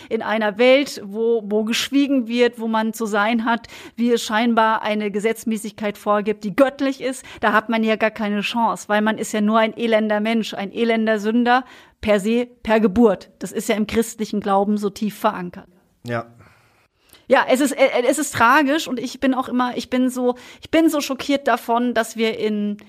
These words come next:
Speaker 1: einem Jahr zweitausendzwanzig leben, wo wir aufgrund von so viel mehr Wissen, das wir haben als vor zweitausendzwanzig Jahren, gewisse Dinge auch anders einordnen können und dass wir heute trotzdem auf diesem Level sind.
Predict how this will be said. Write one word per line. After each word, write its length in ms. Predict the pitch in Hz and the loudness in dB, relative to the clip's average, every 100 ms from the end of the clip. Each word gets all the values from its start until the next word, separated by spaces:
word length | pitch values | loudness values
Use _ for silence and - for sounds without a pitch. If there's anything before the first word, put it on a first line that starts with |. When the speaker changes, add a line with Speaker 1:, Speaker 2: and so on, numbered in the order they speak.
| - | -4
Speaker 1:
einem 260 | 202 226 214 | 0 2 4
Jahr 300 | 208 208 220 | 4 2 0
zweitausendzwanzig 960 | 220 214 214 214 233 - 226 247 269 | -2 0 -2 -2 -4 -2 -4 -4 -6
leben, 480 | 220 240 247 254 254 | -6 -2 0 2 2
wo 160 | 220 208 | 0 2
wir 160 | 226 | 2
aufgrund 480 | 208 214 - 240 247 | 2 -2 -4 -2 -2
von 220 | - 233 | -2 -4
so 160 | 214 247 | -2 -2
viel 240 | 277 277 | -2 0
mehr 280 | 233 233 226 | 2 2 2
Wissen, 460 | 226 247 240 214 196 | 0 -4 -4 -4 -2
das 180 | 208 214 | -4 -4
wir 200 | 202 226 | -4 2
haben 320 | 254 247 226 | 4 4 0
als 240 | 220 214 | -4 -6
vor 240 | - 196 185 - | -2 -2 -2 -6
zweitausendzwanzig 1300 | - 202 185 - 190 208 208 196 202 196 202 208 202 | -6 2 2 2 2 2 0 -6 -6 -6 -6 -8 -6
Jahren, 480 | - 247 247 262 254 - - - | 0 2 2 0 0 -6 -16 -4
gewisse 340 | 226 233 240 | 0 0 -2
Dinge 280 | 220 240 233 | -2 2 4
auch 120 | 214 | 2
anders 320 | 214 220 208 | 0 -2 -4
einordnen 720 | - 226 240 208 190 - 185 - | -2 -2 -2 -4 -10 -10 -14 -14
können 320 | 196 202 190 | -14 -10 -8
und 120 | 202 | -6
dass 160 | 214 214 | -6 -4
wir 200 | 196 180 | -6 2
heute 420 | 247 302 302 262 | 4 4 0 -4
trotzdem 540 | - 277 - 247 208 | -2 -2 -2 -10 -8
auf 240 | - 208 - | -6 -6 -4
diesem 260 | 320 320 | -2 0
Level 300 | 247 247 247 | 0 0 -4
sind. 440 | 185 180 180 - | -6 -10 -14 -16